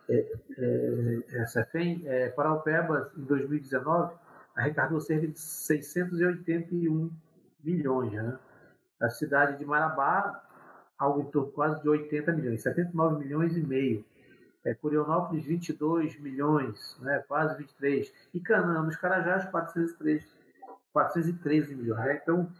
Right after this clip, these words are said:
juntando os, os outros, os outros, os outros, é, recursos que as prefeituras recebem.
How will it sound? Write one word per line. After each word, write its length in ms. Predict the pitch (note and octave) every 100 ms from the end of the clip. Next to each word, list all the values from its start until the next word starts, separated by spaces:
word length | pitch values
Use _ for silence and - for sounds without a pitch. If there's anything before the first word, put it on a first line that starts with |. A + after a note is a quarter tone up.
| - -
juntando 460 | - E3 E3 E3 D#3+
os, 160 | D3+ -
os 180 | C#3
outros, 460 | D3 D3+ D3+ C#3+ -
os 180 | - B2
outros, 500 | C#3+ C#3+ C#3 C3 A#2 - - - - - - - -
os 160 | B2 A#2
outros, 600 | C3 C3 C3+ B2+ A#2+ -
é, 480 | B2+ B2 B2 A#2 - - - - - - _ _ _ _ _ _ _
recursos 540 | C3 C3 D3+ C#3 C3+ A#2
que 520 | - C3+ C3+ C3 B2+
as 200 | B2+ -
prefeituras 580 | - A2+ B2+ - B2 A#2+
recebem. 640 | D#3 D#3 D#3 F3+ F#3+ -